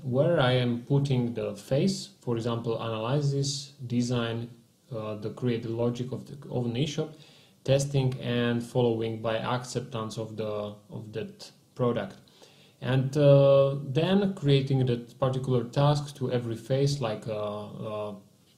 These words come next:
prepare the work-, workshop with the customer to specify the requirements, then create such analysis report, create, uh, layouts, text, news for that eShop, and plus, uh, the catalog of the products, admin section, and whatever.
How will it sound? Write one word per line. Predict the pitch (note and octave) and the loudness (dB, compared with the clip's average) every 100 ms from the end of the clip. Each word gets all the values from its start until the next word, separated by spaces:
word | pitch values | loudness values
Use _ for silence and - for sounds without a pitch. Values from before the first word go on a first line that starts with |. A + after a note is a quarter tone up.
| _ | _
prepare | - B2+ A#2 | -6 -4 -2
the | A2 | -4
work-, | G#2 D3+ D3 - | 2 2 2 -2
workshop | C#3 D3 C#3+ D#3+ C#3 | 2 2 2 -4 -4
with | B2 | -4
the | A#2+ | -4
customer | B2+ C3 - C3+ | -2 -2 0 0
to | B2+ | 0
specify | - B2 - - A2 | -4 -8 -8 -6 -6
the | G#2 | -6
requirements, | G#2+ - C#3+ D3 C3+ B2+ | -8 0 2 4 2 0
then | A2+ A#2 A2+ | 0 -4 -4
create | - A2+ G#2 | -6 -6 -6
such | - A#2 G#2+ | -8 -10 -10
analysis | A#2+ A#2 A2 G#2+ G2+ G2+ | -8 -8 -6 -8 -10 -6
report, | C#3+ C#3+ B2+ A#2+ - - - - _ | -4 0 0 -2 -8 -20 -20 -20 _
create, | - A#2+ A2+ G2+ | -6 -2 -2 -2
uh, | A2 G#2+ G#2+ G#2 G#2+ | -4 -4 -4 -4 -4
layouts, | G#2+ B2 D#3 C#3+ B2+ B2 - | -2 0 4 4 4 2 -4
text, | - B2+ B2 A#2+ - - | -8 -2 0 -2 -6 -4
news | B2 B2 B2 A#2+ | 0 2 2 0
for | - A2+ | -4 -6
that | G#2+ G#2+ | -6 -6
eShop, | - B2 - A2+ - | -4 -4 -2 -4 -2
and | C#3 D#3+ C#3+ C#3+ - | -2 0 -2 -4 -6
plus, | B2 A#2+ A#2+ - - - - - - | -2 2 0 -2 -8 -14 -20 -20 -10
uh, | A#2 G#2+ G#2+ G#2+ | -6 -6 -8 -10
the | C#3 | -8
catalog | - B2 C3+ B2 A#2 | -2 0 2 2 0
of | G#2+ | -6
the | |
products, | - B2 A#2+ A#2 A2 - - | -6 0 2 2 -2 -6 -8
admin | - A#2 A2 | -4 -4 -4
section, | - A#2 - A#2 A2+ A#2 | -6 -8 -8 -10 -10 -10
and | A#2+ A#2 A2 - | -12 -12 -14 -12
whatever. | A#2 A2 G#2+ | -8 -8 -8